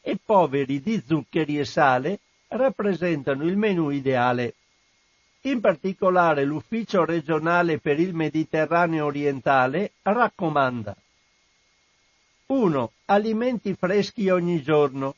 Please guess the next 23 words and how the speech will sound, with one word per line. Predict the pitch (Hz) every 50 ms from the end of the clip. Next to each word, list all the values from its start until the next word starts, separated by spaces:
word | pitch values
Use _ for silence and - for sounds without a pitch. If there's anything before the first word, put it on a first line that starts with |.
| _
preferire | _ 165 160 165 160 - 185 180 180 208 220 202 180 156 147 135
frutta, | - - 180 185 185 - _ - 220 214
verdura | 170 190 185 165 156 139 151 165 165 170 165 165 165 160 147 -
e | _ 170 165 165
legumi, | 151 160 160 143 147 185 196 185 175 170 165 165 160 - _ _ _ _ _ _ _
frutta | _ - 165 165 156 - - 147 131
secca | - - - 208 202 - _ - 220 214 - - _
e | - 160 151
cereali | - - 185 175 165 170 160 160 165 180 175 160
integrali, | 156 147 139 - - 151 139 147 147 147 143 139 139 131 131 131 - _ _ _ _ _ _ _
e | _ 202 233 247
alimenti | 240 226 214 190 170 170 170 170 170 160 - _ 196 185 180 - _ _ _ _ _ _ _ _ _ _ _ _ _ _ _ _ _ _ _ _ _ _
da | - 139 226 220
fonte | - - - 175 180 175 165 156 - 170 156 147 - -
animale. | 170 175 175 170 160 160 147 143 143 135 131 131 127 131 - _ _ _ _ _ _ _ _ _ _ _ _ _ _
Consumare | - 247 262 269 220 - 269 240 220 214 202 185 160 147 156 170
ogni | 202 220 208 208 202 175
giorno | - 180 180 170 165 143 147 143 135 -
quattro | - 185 196 202 - 185 175 160
porzioni | - - 165 156 151 - - 180 185 190 185 175 165 143
di | 143 147
frutta | 131 - 165 175 185 - - 160 147
fresca, | - - 156 156 156 139 - - - 185 196 214